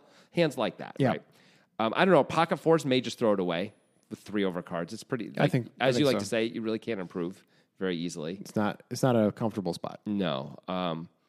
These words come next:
Speaker 1: pocket eights, I don't think we're gonna get a fold out of almost no matter how we size it
Speaker 2: No, I don't
Speaker 1: anyway.
Speaker 2: think so.
Speaker 1: But I wanna, I wanna make it bigger just to get rid of those unpaired hands, a lot more of them anyway.
Speaker 2: That's, that's fair. It's reasonable. Although I,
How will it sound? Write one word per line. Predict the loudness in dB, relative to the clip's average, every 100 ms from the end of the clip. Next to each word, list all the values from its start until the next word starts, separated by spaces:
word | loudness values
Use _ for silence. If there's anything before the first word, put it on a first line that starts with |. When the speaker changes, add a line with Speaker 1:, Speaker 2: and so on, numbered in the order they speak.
| _ _ 0
Speaker 1:
pocket | 0 2 2
eights, | 2 2
I |
don't | 0 0
think | 0
we're | 0
gonna | -2 -2
get | -4 -2 -2
a |
fold | -2 -2 -2
out | -2
of | -2
almost | -4 -6 -8
no |
matter | -8 -8
how | -6 -8
we |
size | -6 -8 -6
it | 0
Speaker 2:
No, |
I | 2
don't | 2
Speaker 1:
anyway. | 2 0
Speaker 2:
think | 0
so. | -2 -4 -10 _ 2
Speaker 1:
But | 4
I |
wanna, | 6 6
I | 4 4
wanna | 6
make | 4 4
it |
bigger | 6 6
just | 4 2
to |
get | 2 4
rid | 2
of | 2
those | 0 0
unpaired | -4 -2 -2 -2
hands, | -4 -6 -8 -12 -8
a |
lot | -4 -4
more | -2 -4
of | -4
them | -8 -12
anyway. | -12 0
Speaker 2:
That's, | 0 0 0
that's | 0 0
fair. | 0 2
It's | 2 0
reasonable. | -4 -2 -2 -4 -2
Although | 4 8
I, | 8